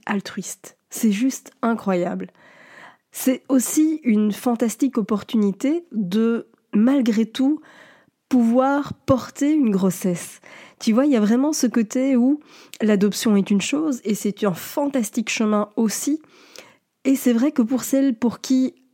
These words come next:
vivre une grossesse est important, je peux totalement le concevoir. Et dans ce cas, eh bien, c'est vrai que le fait d'avoir recours à un don d'ovocytes, c'est une, une opportunité juste incroyable.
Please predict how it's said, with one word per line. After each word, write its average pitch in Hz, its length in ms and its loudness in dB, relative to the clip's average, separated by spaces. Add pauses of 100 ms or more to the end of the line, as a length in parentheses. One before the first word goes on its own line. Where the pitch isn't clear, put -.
vivre 226 380 2
une 220 100 2
grossesse 214 580 -4
est 262 180 0
important, 214 600 -2
je - 160 -4
peux 185 220 -4
totalement 240 500 -2
le 202 60 -4
concevoir. 175 680 -4
Et 220 120 0
dans 233 240 0
ce 254 160 -2
cas, 202 260 -2 (340)
eh 208 60 -4
bien, 196 160 2
c'est 196 160 0
vrai 202 220 -2
que 208 80 -2
le 185 100 0
fait 196 220 -4
d'avoir 170 420 -2
recours 220 420 -2
à 175 40 0
un 175 100 2
don 208 220 2
d'ovocytes, 180 560 -2
c'est - 340 -4
une, 185 320 -4
une 190 240 0
opportunité 202 720 -2
juste 196 460 -4
incroyable. 175 640 -4